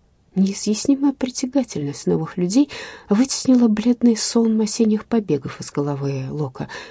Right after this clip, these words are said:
Он даже перестал моргать. Бревно было поменьше и плыло от водопада. Когда он повернулся наискось, мужчина, который сидел сзади, опять стал вскапывать воду,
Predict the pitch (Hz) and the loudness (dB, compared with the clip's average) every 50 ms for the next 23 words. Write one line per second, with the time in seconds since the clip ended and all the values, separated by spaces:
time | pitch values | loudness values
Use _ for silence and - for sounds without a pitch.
0 | - - _ - 170 156 143 135 135 143 135 - _ _ - 180 160 - - - | -20 -8 _ 2 2 2 2 -2 -4 -6 -8 -10 _ _ -2 -2 -2 -2 -4 -6
1 | 135 131 - 147 147 - - - - - - - _ _ _ _ _ _ _ _ | -8 -8 -8 -8 -10 -10 -12 -16 -16 -16 -20 -20 _ _ _ _ _ _ _ _
2 | _ _ _ _ _ _ _ _ _ _ - - 139 160 165 175 175 208 226 285 | _ _ _ _ _ _ _ _ _ _ -4 0 2 4 4 6 6 6 6 6
3 | 302 302 311 311 311 - - 302 277 247 180 156 151 147 - - - 147 156 - | 6 4 2 2 2 4 4 6 6 6 6 4 2 -4 -8 -6 -4 -4 -4 -2
4 | - 160 175 214 247 262 277 269 - 233 - 226 220 208 233 240 - - 135 139 | 2 4 4 6 6 4 2 0 -2 -4 -2 0 0 0 0 0 0 -2 -2 0
5 | 135 135 127 - - - - - - _ _ - 165 170 175 175 170 165 165 - | -2 -4 -6 -6 -12 -18 -18 -20 -20 _ _ 4 4 6 6 6 6 6 4 4
6 | 156 156 151 156 165 165 202 240 - - 269 262 262 254 247 - - - 240 220 | 2 4 4 4 4 2 2 2 0 -2 -2 0 2 2 2 0 0 -4 -4 -4
7 | - - - _ _ _ _ _ 156 165 160 - - - 202 247 277 - - 185 | -4 -10 -18 _ _ _ _ _ 4 4 4 4 4 4 4 4 4 0 -4 -4
8 | - 156 147 143 135 - - 151 151 147 147 143 143 139 151 165 196 214 262 262 | -2 0 0 0 0 0 -4 -2 -2 -2 -2 -2 -2 -2 -2 -2 -2 -2 -2 -4
9 | 254 - - 202 185 190 - - - - 175 175 - - - 180 175 175 170 170 | -4 -2 0 0 0 0 -2 -6 -4 -4 -4 -4 -6 -4 -4 -4 -2 0 -2 -2
10 | 175 170 - - 165 170 165 170 170 | -2 -4 -2 -2 0 0 0 0 -2